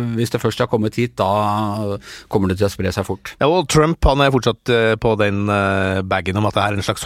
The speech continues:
Speaker 2: hoax, eller fra da-, demokratenes side, eller tar de det her nå på ramme alvor?
Speaker 1: Ja, det er vel ikke han, han mener at det at han ikke håndterer det bra nok, det er hoaxen. Eh, så er det en del av de folka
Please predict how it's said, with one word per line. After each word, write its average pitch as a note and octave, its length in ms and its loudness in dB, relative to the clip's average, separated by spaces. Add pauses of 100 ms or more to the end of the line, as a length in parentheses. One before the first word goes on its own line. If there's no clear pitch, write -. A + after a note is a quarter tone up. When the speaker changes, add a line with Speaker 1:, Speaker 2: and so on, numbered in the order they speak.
(100)
Speaker 2:
hoax, - 400 0 (100)
eller A3+ 240 4
fra D#3 320 4
da-, D3 160 4
demokratenes C#3+ 560 2
side, D3 160 2
eller C#4 480 2
tar C#3+ 240 4
de D3+ 80 2
det C#3 80 4
her B2+ 80 4
nå B2+ 160 2
på B2 140 4
ramme G#2+ 180 2
alvor? F2+ 320 0 (240)
Speaker 1:
Ja, C#3+ 160 4
det E3 60 4
er D3+ 80 2
vel D#3+ 100 4
ikke E3 160 -2
han, D3 320 2
han C#3+ 380 2 (100)
mener A#2+ 460 2
at - 340 -8
det A#2 160 4
at B2+ 160 -2
han B2+ 240 2
ikke A#2+ 320 -2
håndterer A#2 480 0
det B2 140 2 (340)
bra A#2 240 2
nok, - 320 -2
det A#2+ 140 4 (100)
er A#2 240 0
hoaxen. G#2 540 0 (100)
Eh, A#2 400 0
så C3+ 240 0 (140)
er A2 180 2
det B2 140 0
en B2 100 0
del A2 80 0
av A#2+ 80 -2
de A#2 160 -2
folka A2 240 -2